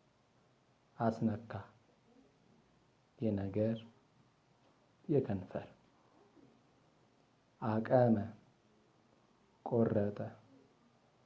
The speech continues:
አተመ፣ ተቆጣ።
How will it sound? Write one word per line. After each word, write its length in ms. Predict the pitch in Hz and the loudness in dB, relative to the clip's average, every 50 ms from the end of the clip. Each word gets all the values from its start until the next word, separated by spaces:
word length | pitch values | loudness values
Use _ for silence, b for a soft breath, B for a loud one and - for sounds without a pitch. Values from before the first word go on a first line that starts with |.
| _ _ _ _ _ _ _ _ _ _ _ _ _ _ - | _ _ _ _ _ _ _ _ _ _ _ _ _ _ -2
አተመ፣ 640 | 123 117 113 - - - - - 131 127 123 117 113 110 - - - - - - _ _ _ _ _ _ _ _ _ _ _ _ _ _ _ _ _ _ _ _ _ _ _ _ _ _ _ _ _ _ _ - | -2 -2 -2 -4 -8 -6 0 2 2 4 4 4 2 2 -2 -8 -12 -18 -20 -20 _ _ _ _ _ _ _ _ _ _ _ _ _ _ _ _ _ _ _ _ _ _ _ _ _ _ _ _ _ _ _ -4
ተቆጣ። 420 | 123 117 - 113 110 110 - - | -4 0 0 0 0 0 -2 -6